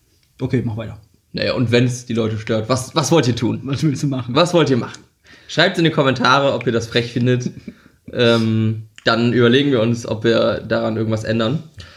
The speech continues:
Speaker 2: Ähm, nein, ich hatte jedenfalls die Chance, den Film nochmal im Original zu sehen mit Untertiteln.
Speaker 1: Mhm.
Speaker 2: Ah, würde jetzt aber mal so sagen, das hat keinen großen Unterschied gemacht, weil
Speaker 1: Wird ja eh nicht, äh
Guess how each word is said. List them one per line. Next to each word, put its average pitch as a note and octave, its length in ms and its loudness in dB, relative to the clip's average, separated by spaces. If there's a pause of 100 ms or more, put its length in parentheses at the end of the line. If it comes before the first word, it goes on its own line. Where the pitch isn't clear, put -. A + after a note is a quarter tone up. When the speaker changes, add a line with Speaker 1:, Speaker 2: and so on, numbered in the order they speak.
(420)
Speaker 2:
Ähm, A2 460 0 (360)
nein, C#3+ 320 4
ich C#3+ 140 0
hatte - 160 0
jedenfalls D3+ 640 2
die B2+ 180 4
Chance, C#3 1160 4
den A#2+ 160 4
Film D#3 180 2
nochmal B2 560 2
im A#2 160 0
Original A#2+ 480 2
zu F3 120 -8
sehen D#3 280 2
mit A2+ 160 0
Untertiteln. G3+ 920 2
Speaker 1:
Mhm. D3 180 2 (1200)
Speaker 2:
Ah, C#3 360 -2 (200)
würde C#3 240 4
jetzt C3+ 200 2
aber C3+ 120 4
mal C3+ 160 4
so A#2+ 100 4
sagen, B2 340 4
das B2 180 0
hat C3+ 240 -4
keinen B2+ 400 0
großen A#2+ 260 2
Unterschied C3 400 2
gemacht, A#2 520 0
weil A#2 720 2 (600)
Speaker 1:
Wird A#2+ 220 -2
ja A#2+ 80 -2
eh B2 160 0
nicht, A#2+ 220 0
äh A2+ 220 -8